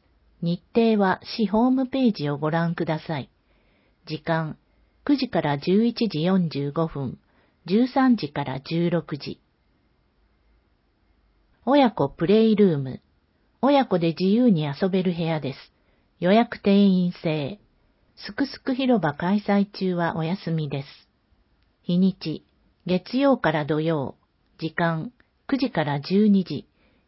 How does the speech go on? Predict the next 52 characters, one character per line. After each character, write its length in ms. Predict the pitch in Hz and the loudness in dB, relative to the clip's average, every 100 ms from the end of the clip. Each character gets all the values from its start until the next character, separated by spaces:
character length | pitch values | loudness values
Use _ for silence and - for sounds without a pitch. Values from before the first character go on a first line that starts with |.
| - | -12
十 240 | 185 226 254 | -2 -2 0
三 300 | 277 262 233 | 2 4 4
時 120 | 185 | 2
か 140 | 160 | -4
ら 160 | 151 139 | -2 -4
十 240 | 143 165 | -2 0
六 260 | 190 180 180 | 0 0 -4
時。 220 | 143 190 _ _ _ _ _ _ _ _ _ _ - | -6 -14 _ _ _ _ _ _ _ _ _ _ 0
定 280 | 202 214 | 4 6
員、 380 | 208 180 165 160 _ _ _ - | 6 4 -2 -6 _ _ _ -4
各 300 | 247 247 - | -4 -4 -6
回 300 | 139 127 - - | -6 -6 -8 0
先 220 | 202 220 | 2 2
着 340 | 214 208 190 | -2 -2 -2
十 200 | 147 202 | 2 4
二 160 | 208 202 | 4 4
組。 360 | 170 135 - _ _ _ _ _ _ _ - | 0 -8 -8 _ _ _ _ _ _ _ -4
申 220 | 175 214 | 2 2
し 160 | 208 - | 2 -4
込 140 | 190 | -4
み、 220 | 175 170 - _ _ _ _ - | -2 -4 -10 _ _ _ _ -4
利 120 | 180 | 2
用 200 | 240 285 | 4 4
日 120 | 214 | 4
の 160 | 160 143 | 0 -2
前 160 | 151 185 | -2 0
日 180 | 190 190 | 0 -4
か 260 | - 175 | -6 -4
ら 200 | 160 160 _ _ - | -4 -6 _ _ 0
ラ 180 | 175 190 | 2 4
イ 160 | 214 | 4
ン 100 | 220 208 | 2 0
海 260 | 190 208 | 2 4
老 80 | 208 | 4
名 40 | |
市、 280 | 202 - 135 _ _ - | 2 -6 -14 _ _ -10
ま 140 | 160 | -6
た 140 | - 254 | 0 0
は 120 | 175 | 2
電 280 | 165 196 208 | 2 2 2
話 140 | 202 | 2
で 220 | 190 190 _ _ - | -2 -4 _ _ -10
子 80 | 202 | -2
育 300 | 254 247 220 | 0 0 -2
て 120 | 143 | -6
支 160 | 143 165 | -6 0
援 240 | 196 208 | 2 2
セ 200 | - 202 | 2 0
ン 80 | 175 | 0
タ 160 | - | -6
ー 180 | 139 139 | -10 -10
へ。 180 | 135 127 | -12 -16